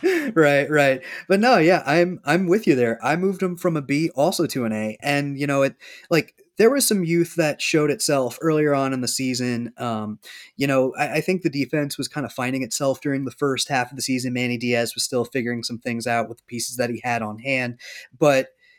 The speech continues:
you know, the linebackers, not only have they been really good in, uh, kinda stopping the run alongside those defensive tackles, they've also been super chaotic as far as, uh,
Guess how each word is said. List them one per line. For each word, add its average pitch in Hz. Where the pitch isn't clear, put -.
you 147
know, 127
the 147
linebackers, 220
not 175
only 180
have 151
they 151
been 135
really 165
good 139
in, 127
uh, 110
kinda 131
stopping 135
the 120
run 123
alongside 120
those 113
defensive 120
tackles, 120
they've 175
also 135
been 117
super 170
chaotic 123
as 123
far 131
as, 117
uh, 107